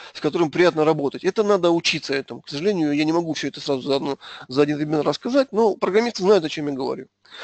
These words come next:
Код должен быть простым, понятным разработчикам. Если у вас есть умники, которые любят писать криптокод, э, это большая проблема для компании, особенно для agile.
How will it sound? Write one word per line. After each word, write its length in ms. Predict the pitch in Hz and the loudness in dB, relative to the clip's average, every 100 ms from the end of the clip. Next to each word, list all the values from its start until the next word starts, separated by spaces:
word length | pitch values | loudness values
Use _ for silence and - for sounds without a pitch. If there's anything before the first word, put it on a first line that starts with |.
| - - - - | -12 -12 -10 2
Код 160 | 277 | 4
должен 180 | 240 196 | 4 2
быть 80 | 175 | 2
простым, 360 | 185 208 220 | 0 2 0
понятным 540 | 180 175 185 165 135 127 | 2 4 4 2 -6 -8
разработчикам. 640 | 139 139 139 135 - - - | -4 -2 -2 -4 -12 -16 -4
Если 300 | 240 247 247 | -2 0 2
у 80 | 226 | 2
вас 140 | 226 | 2
есть 140 | 220 | -2
умники, 360 | 269 262 190 151 | 2 2 2 0
которые 320 | 151 170 165 | 0 2 2
любят 220 | 165 156 | 2 0
писать 280 | 165 160 143 - - | -2 -4 -4 -8 -16
криптокод, 680 | - 208 - 196 269 247 - _ _ _ _ - | -2 0 2 0 2 0 -2 _ _ _ _ -6
э, 320 | 139 135 131 | 0 2 2
это 200 | 214 214 | 2 4
большая 340 | 170 165 190 | 2 4 2
проблема 380 | 175 160 165 151 | 4 2 2 -2
для 80 | 139 | -2
компании, 420 | 165 156 202 151 | -2 0 2 2
особенно 380 | 143 147 135 123 | -2 -4 -4 -4
для 140 | 127 | -4
agile. 420 | 131 135 113 110 | -4 -4 -6 -8